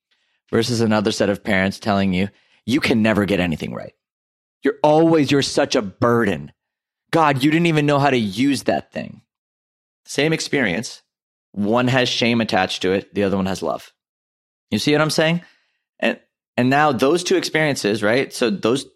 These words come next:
that same child in those two sets of scenarios is gonna grow up with a very different set of lenses in how they see the world. And that's why it's important to recognize that none of this is actually true.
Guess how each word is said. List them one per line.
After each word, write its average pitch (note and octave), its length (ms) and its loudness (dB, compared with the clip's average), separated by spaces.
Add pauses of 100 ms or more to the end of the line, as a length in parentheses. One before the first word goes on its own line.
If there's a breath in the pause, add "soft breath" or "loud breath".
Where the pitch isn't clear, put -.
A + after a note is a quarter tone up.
that C#3+ 240 0
same D#3+ 360 -2
child A#2+ 360 2
in G#2+ 140 0
those A#2 240 0
two C#3+ 180 -2
sets C3+ 240 -4
of B2+ 60 -6
scenarios A2 440 0
is F#2 120 -4
gonna G2 160 2
grow G2 220 2
up - 160 -6
with F#2+ 100 0
a F#2 40 -2
very G2 320 0
different G2 360 -4
set F#2+ 320 -2
of E2+ 140 -4
lenses F#2 440 0
in F#2 80 0
how F#2 140 0
they E2 100 -2
see - 160 -4
the - 140 -8
world. - 240 -20 (960)
And C3 180 2
that's D#3+ 220 0
why D#3+ 300 2
it's C#3+ 240 -2
important C3+ 520 -2
to C#3 80 0
recognize A2+ 580 0
that G#2 140 0
none G#2 180 2
of G2 140 0
this G#2+ 180 0
is G2 100 0
actually G2 380 0
true. B2 320 0